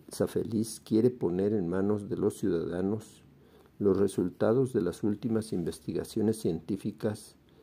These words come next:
en el campo de la prevención de la salud y la nutrición. El autor, el doctor Jorge Pamplona, ha dedicado sus mejores esfuerzos a expresar en lenguaje sencillo y accesible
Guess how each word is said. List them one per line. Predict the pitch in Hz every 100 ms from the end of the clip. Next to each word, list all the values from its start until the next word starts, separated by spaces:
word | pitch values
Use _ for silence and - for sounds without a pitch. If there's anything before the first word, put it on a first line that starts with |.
| - -
en | 101
el | 87 90
campo | - 101 104 117
de | 104
la | 85
prevención | 80 85 80 78 76 - 98 104
de | 101
la | 85
salud | - - 87 110 113 -
y | 101
la | 87 82
nutrición. | 80 - - - - - - - - - - - - - _ - - - - - -
El | 98 90
autor, | 87 - 101 104 135
el | 107
doctor | 92 78 - 92
Jorge | - 98 -
Pamplona, | - - 85 - 92 92 95 117 - - - - - -
ha | 101
dedicado | 107 104 101 98 98
sus | - 107 -
mejores | 90 - 104 120
esfuerzos | 101 - 90 92 - 110 -
a |
expresar | - - - 82 - 107 104 - -
en | 95 85
lenguaje | 85 90 110 113
sencillo | - 87 76 - 104 98
y | 90
accesible | 69 - 78 - 98 85 87